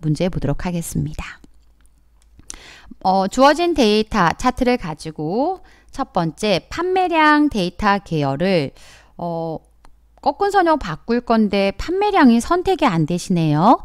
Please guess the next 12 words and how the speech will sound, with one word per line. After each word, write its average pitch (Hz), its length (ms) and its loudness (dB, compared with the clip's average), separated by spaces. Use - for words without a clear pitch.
이럴 240 200 4
때는 226 640 4
차트 349 320 2
도구의 214 560 2
레이아웃이나 214 960 4
서식에 226 520 2
가시면 185 600 2
왼쪽에 220 840 6
현재 302 440 4
선택 349 480 2
영역이라고 180 720 4
있고요. 160 480 2